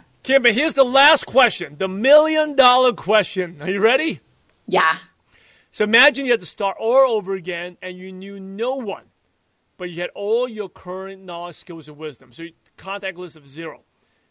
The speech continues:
Speaker 1: You're kinda like an alien that went to another planet.
Speaker 2: <laughs>
Speaker 1: Uh,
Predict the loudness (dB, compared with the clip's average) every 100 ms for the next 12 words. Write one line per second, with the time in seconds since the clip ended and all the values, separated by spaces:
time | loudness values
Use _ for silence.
0 | _ _ -18 -10 -10 -10 -8 -8 -8 -10
1 | -10 -10 -14 -16 -16 -18 -16 -18 -18 _
2 | _ -4 -4 -6 -4 -4 -2 -6